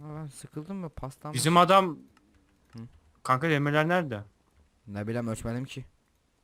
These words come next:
Speaker 2: Ölçmedin mi?
Speaker 1: Yok,
Speaker 2: Ben
Speaker 1: öl-
Speaker 2: cetvel vereyim mi sana ş-, şey,
Speaker 1: Kanka,
Speaker 2: videodan sonra?
Speaker 1: ay, cetvelsiz daha iyi ölçülüyor.
Speaker 2: Öyle mi? Ha, tamam. O
Speaker 1: Me-
Speaker 2: zaman ben vermeyeyim bir şey ya.
Speaker 1: Metre
Speaker 2: Tamam,
Speaker 1: ver,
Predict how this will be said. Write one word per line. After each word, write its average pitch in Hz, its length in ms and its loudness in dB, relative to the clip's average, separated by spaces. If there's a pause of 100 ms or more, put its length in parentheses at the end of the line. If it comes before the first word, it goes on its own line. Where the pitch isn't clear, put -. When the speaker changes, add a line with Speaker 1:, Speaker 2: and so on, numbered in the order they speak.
Speaker 2:
Ölçmedin 139 460 0
mi? 110 180 -6 (140)
Speaker 1:
Yok, 101 200 -8 (120)
Speaker 2:
Ben 139 180 6
Speaker 1:
öl- 151 60 -2
Speaker 2:
cetvel 156 440 2
vereyim 214 260 6
mi 170 80 2
sana 120 260 2
ş-, - 60 -8 (160)
şey, 120 320 -2
Speaker 1:
Kanka, 117 120 0
Speaker 2:
videodan 156 200 4
sonra? 107 260 -8 (140)
Speaker 1:
ay, 107 200 -10
cetvelsiz 113 600 -6
daha 120 200 0
iyi 147 80 2
ölçülüyor. 92 420 -6 (580)
Speaker 2:
Öyle 156 220 8
mi? 196 100 6
Ha, 135 160 4
tamam. 117 380 4 (100)
O 113 40 0
Speaker 1:
Me- 110 40 -2
Speaker 2:
zaman 165 160 4
ben 175 180 2 (380)
vermeyeyim 123 460 0
bir 92 60 -14
şey - 180 -18
ya. 117 140 -14 (580)
Speaker 1:
Metre 143 260 -12
Speaker 2:
Tamam, 147 240 6
Speaker 1:
ver, 139 80 -8